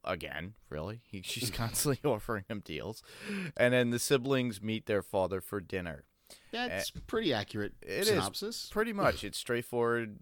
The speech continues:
Speaker 1: You know, it, it's, like, basically straight three sentences. <laughs>
Speaker 2: Yeah, yeah, yeah. Some of the, some of these synopses have been spoilery,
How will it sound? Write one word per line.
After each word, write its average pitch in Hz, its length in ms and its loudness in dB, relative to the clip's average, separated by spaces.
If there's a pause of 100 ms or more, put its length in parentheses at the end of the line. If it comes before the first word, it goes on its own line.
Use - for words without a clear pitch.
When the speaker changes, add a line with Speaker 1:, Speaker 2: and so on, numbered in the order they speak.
(100)
Speaker 1:
You 123 120 -2
know, 107 120 4
it, 107 300 2
it's, 117 180 -4
like, 120 160 0
basically 113 460 -2 (100)
straight - 400 -4 (240)
three 92 380 -2
sentences. - 1080 -2
<laughs> - 60 -8
Speaker 2:
Yeah, 208 360 8 (360)
yeah, 90 160 0 (580)
yeah. 113 160 2
Some 214 240 2
of 277 120 2
the, 160 200 4
some 220 240 2
of 240 120 2
these 160 440 2
synopses 147 640 4
have 113 140 -2
been 107 260 2
spoilery, 101 1040 2